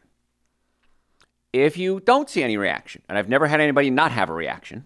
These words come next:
a positive reaction, then you can say, "Doctor Joe was wrong, and I'm gonna go back to eating the alcohol, meat, sugar, dairy, coffee, soda, and artificial sweetener." Don't go back to that, folks. It's, I'm being facetious when I say this is a challenge.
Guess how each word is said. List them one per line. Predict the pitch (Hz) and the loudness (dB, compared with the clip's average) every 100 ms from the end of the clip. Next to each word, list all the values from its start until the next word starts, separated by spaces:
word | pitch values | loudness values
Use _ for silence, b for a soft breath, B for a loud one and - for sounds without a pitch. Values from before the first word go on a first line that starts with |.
| - | -18
a | - | -8
positive | 98 85 - | -4 -4 -6
reaction, | 73 - - - _ b b b b b b | -16 -16 -18 -20 _ b b b b b b
then | - 135 151 | 2 4 4
you | 147 | 2
can | 135 | 0
say, | 143 | 2
"Doctor | 127 120 113 | 4 2 0
Joe | 110 117 | -2 -2
was | 104 | -2
wrong, | 143 269 294 294 320 277 _ _ _ _ _ | 0 2 2 0 -4 -10 _ _ _ _ _
and | - 143 | -2 2
I'm | 143 | 2
gonna | 139 139 | 2 0
go | 131 | 2
back | - - | 2 0
to | - | -4
eating | 123 123 | -4 0
the | 117 | 2
alcohol, | 117 117 113 | 2 0 -2
meat, | 113 | -4
sugar, | - 107 | -4 0
dairy, | 107 104 | 2 2
coffee, | - 101 107 | 2 0 0
soda, | 95 | -4
and | 90 | -2
artificial | 92 - 87 | -2 -4 -14
sweetener." | 87 104 - - _ - | -14 -14 -16 -20 _ -2
Don't | 180 | -2
go | 139 117 | 0 0
back | 98 - | 0 -2
to | - | -12
that, | - - | -16 -18
folks. | - - - - _ _ _ - | -20 -20 -20 -20 _ _ _ -8
It's, | 107 - | -8 -6
I'm | 110 | -6
being | 104 131 | -4 -4
facetious | - 98 127 - 92 98 | -6 -10 -10 -10 -10 -6
when | 90 | -6
I | |
say | 87 107 | -4 -6
this | 90 - | -6 -8
is | |
a | 82 | -14
challenge. | - 117 95 87 | -2 0 0 -4